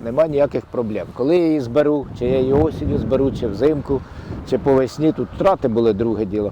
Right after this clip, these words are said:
Ми тут посіємо, тут соняшник, ні, соя тут посіяв. Яка різниця, коли ми? Ми, мо-, я планував так, в об-, взагалі збирати в квітні. Один раз у нас було, двадцять гектарів залишилось на весну, ми збирали в квітні, в базі,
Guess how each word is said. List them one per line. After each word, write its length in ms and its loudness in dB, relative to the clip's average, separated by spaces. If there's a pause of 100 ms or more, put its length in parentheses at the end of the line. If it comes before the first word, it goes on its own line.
(520)
Ми 100 2
тут 180 2
посіємо, 640 2 (280)
тут 120 -6 (800)
соняшник, 580 0
ні, 200 2 (100)
соя 280 2
тут 180 -8
посіяв. 460 -8 (600)
Яка 200 0
різниця, 420 0
коли 260 -2
ми? 120 -6
Ми, 260 2
мо-, 280 2 (100)
я 220 4
планував 680 2
так, 240 4
в 60 -2
об-, 100 0 (180)
взагалі 400 2
збирати 460 2
в 60 -4
квітні. 440 -4 (800)
Один 340 2
раз 220 2
у 60 -4
нас 160 2
було, 280 0
двадцять 400 0
гектарів 400 0
залишилось 580 2
на 100 -4
весну, 300 -6
ми 140 0
збирали 380 2
в 80 -6
квітні, 340 -2
в 60 -4
базі, 520 4